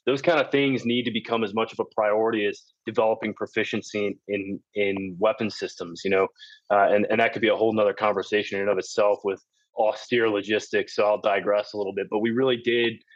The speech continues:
you know, I can think of a few instances specifically in which we were kind of put to the test uh, to see how effectively we could do things as simple as, you know,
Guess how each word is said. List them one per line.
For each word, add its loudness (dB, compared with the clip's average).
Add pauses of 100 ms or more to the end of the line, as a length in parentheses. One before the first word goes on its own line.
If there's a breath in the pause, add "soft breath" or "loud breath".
(140 soft breath)
you -4
know, 4
I 2
can -4
think 0
of -4
a 0
few -2
instances -6
specifically -2
in 2
which 2
we 0
were 0
kind 2
of 2
put -2
to -18
the -6
test 0 (300 soft breath)
uh, 2
to -8
see 0
how 4
effectively 0
we -4
could -8
do -4
things 0
as -4
simple 2
as, -2 (260)
you -6
know, 0